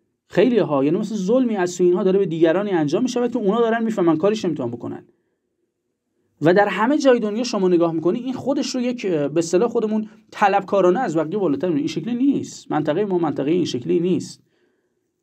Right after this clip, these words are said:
ما سالیان سال اینجا داریم زندگی می‌کنیم. شما اگر در فلسطین اشغالی همین الان به لحاظ تاریخی اگر هویتی برای خودت قائل هستی، از ایران داری، از کوروش کبیر داری، از شاهان ایران داری، از اونهایی داری که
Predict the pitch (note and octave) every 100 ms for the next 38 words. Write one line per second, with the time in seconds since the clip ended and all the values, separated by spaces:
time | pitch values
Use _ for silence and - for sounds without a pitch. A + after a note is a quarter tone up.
0 | _ _ _ D#3 G#3+ G#3+ F#3+ F3+ C4+ B3+
1 | - A3 F#3+ D#3+ G#3 F3+ F#3 E3 D3+ C#3+
2 | A#3+ B2+ - F3+ A#3 G#3+ G#3 G3+ D#3 D3
3 | - _ _ _ F3+ F3 E3+ A#3+ C4+ F#3+
4 | - D#3 C#3+ G#3 A3+ F#3 G3 F3+ D#3 -
5 | - F3 F3 G#3+ A3+ G#3 E3+ E3+ B3 F#3
6 | E3+ E3 E3 D#3 D#3+ B3 A3 E3 D3 D#3
7 | D3 C#3 C#3+ C#3 C#3 B3 E3+ D3+ A3 C#4
8 | G#3+ B2 - _ _ _ _ _ _ _
9 | _ _ _ _ _ _ _ _ D#3 D#3
10 | D3+ E3+ B3 B3 G#3+ F#3 G#3+ G3+ F3+ E3
11 | D#3 - D#3 E3 A3+ G3+ F3+ D#3+ D#3 D#3
12 | D#3 D#3+ D#3 F3 B3 A#3 A#3 A3+ B3+ B3+